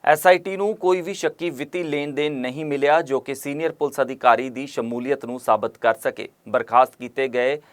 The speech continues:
ਦਸ ਅਧਿਕਾਰੀਆਂ ਦੇ ਵਿੱਚੋਂ ਸਿਰਫ ਦੋ ਗੁਰਸ਼ੇਰ ਤੇ ਨੇੜੇ ਦਾ ਇੱਕ ਕਾਂਸਟੇਬਲ ਸਰਗਰਮੀ ਦੇ ਨਾਲ ਸ਼ਾਮਲ ਪਾਏ ਗਏ ਨੇ, ਜਦਕਿ ਬਾਕੀ ਅੱਠ ਨੂੰ ਡਿਊਟੀ ਦੇ ਵਿੱਚ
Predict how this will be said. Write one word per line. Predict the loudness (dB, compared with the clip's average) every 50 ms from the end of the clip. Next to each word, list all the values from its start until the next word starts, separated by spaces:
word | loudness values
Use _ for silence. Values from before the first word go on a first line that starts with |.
| _ -16 -4
ਦਸ | 4 8 8 8 8 6 -2 0 0 0
ਅਧਿਕਾਰੀਆਂ | 0 0 0 4 6 6 6 4 2 0 0 0
ਦੇ | 0 -2
ਵਿੱਚੋਂ | -4 -6 -8 -6 -4 -2 -2 -2
ਸਿਰਫ | -4 -2 -2 -2 -2 -2 0 2 2 2 0 _ _ -18 -14
ਦੋ | -6 0 2 2 2 2 0
ਗੁਰਸ਼ੇਰ | -2 -6 -6 -6 -6 -6 -4 -4 -4 -4 -6
ਤੇ | -6 -6 -4 -4 -4
ਨੇੜੇ | -4 -6 -6 -4 -2 0 0 0 -2 -2 -8 _ _ _ -12 -4
ਦਾ | 2 4 4
ਇੱਕ | 4 2 -2 -10 -6 -6
ਕਾਂਸਟੇਬਲ | -6 -2 0 0 0 0 -4 -6 -2 -2 0 2 2 0 0 _ _ _ _ _
ਸਰਗਰਮੀ | 0 2 2 4 6 4 4 2 2 -4 -4
ਦੇ | -2 -2 0
ਨਾਲ | 0 0 0 0 -2
ਸ਼ਾਮਲ | -4 -2 2 2 2 2 0 -2
ਪਾਏ | 0 2 2 2 0
ਗਏ | -2 -4 -4
ਨੇ, | -4 -8 _ _ -8
ਜਦਕਿ | 0 4 4 4 4 2 -4 0
ਬਾਕੀ | 2 2 0 0 -2 -10 -12 -10 -4 0 0 0
ਅੱਠ | 0 0 -4 -4 -2 -2 -4 -6 _ _ _ _ -8
ਨੂੰ | -4 -4 -4 -4 -4 -4
ਡਿਊਟੀ | -6 -6 -6 -4 -6 -4
ਦੇ | -4 -2
ਵਿੱਚ | -2 -2 -4 -4 -6 -6 -6 -6